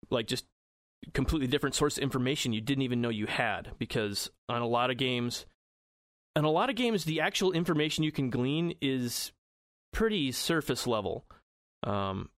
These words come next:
but on this, there's just, there's so many different ways to go about doing something that a lot of times it doesn't,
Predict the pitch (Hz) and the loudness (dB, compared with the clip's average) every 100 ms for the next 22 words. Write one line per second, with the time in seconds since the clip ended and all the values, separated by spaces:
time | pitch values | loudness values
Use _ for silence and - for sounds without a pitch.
0 | - 131 123 117 117 - 127 113 - 113 | -4 0 2 2 0 0 0 -2 0 -2
1 | - - _ _ _ _ _ _ _ 131 | -2 -8 _ _ _ _ _ _ _ 0
2 | 117 - - 135 127 123 120 117 104 104 | 0 -2 0 2 2 2 0 -2 -2 -4
3 | - 143 - 135 120 - 113 110 110 - | 0 0 0 -2 -2 0 0 2 0 -2
4 | 110 107 104 92 101 107 113 127 151 156 | 0 2 0 -2 -2 -2 0 0 -2 -4
5 | - 165 165 190 185 - _ - - - | -2 0 0 0 -2 -8 _ -20 -20 -20
6 | - 120 117 - 117 127 135 131 - 139 | -6 0 0 0 0 2 2 2 2 2
7 | 127 120 120 - 117 - 131 127 131 - | 2 0 -2 -2 -4 0 0 0 -2 -4